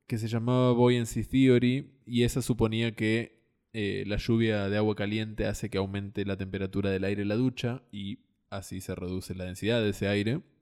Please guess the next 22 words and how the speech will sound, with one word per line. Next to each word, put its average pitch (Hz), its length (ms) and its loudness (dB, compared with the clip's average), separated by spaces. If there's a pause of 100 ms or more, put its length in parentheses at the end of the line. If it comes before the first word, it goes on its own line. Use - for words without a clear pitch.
(520)
Entonces, 117 320 -4
como 113 160 -2
la 110 120 2
presión 107 280 0
en 123 80 2
el 117 120 2
lado 123 200 4
adentro 120 300 0
de 117 60 0
la 113 100 0
ducha 123 400 0
era 113 120 0
menor 110 280 -2
que 113 340 -2
la 104 180 -4
presión - 300 -6
afuera 107 380 0
de 98 80 2
la 95 120 0
ducha 101 300 0
a 95 80 -2
esa 95 300 -6